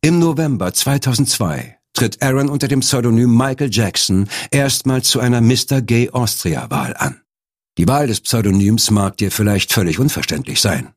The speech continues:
Aaron ist weiß und groß und athletisch und rasiert sich den Kopf.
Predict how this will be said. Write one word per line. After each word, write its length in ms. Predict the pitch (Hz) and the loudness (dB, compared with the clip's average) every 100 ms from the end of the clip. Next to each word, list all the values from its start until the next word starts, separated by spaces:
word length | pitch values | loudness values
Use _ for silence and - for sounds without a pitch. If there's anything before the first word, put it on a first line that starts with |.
| _ - | _ -6
Aaron 280 | 117 95 80 | -2 -2 -2
ist 180 | - | -4
weiß 380 | 120 113 67 - | -2 -4 -4 -6
und 100 | - | -6
groß 400 | - 110 - - - | -2 -2 -2 -4 0
und 240 | 98 98 | 0 0
athletisch 680 | 90 - 127 107 - - - - | -2 0 -2 -2 -10 -10 -8 -2
und 300 | 143 95 80 | 0 0 -4
rasiert 360 | 85 87 82 | -4 -4 -4
sich 140 | - - | -6 -6
den 160 | - | -6
Kopf. 400 | - 113 - - | -2 -4 -4 -12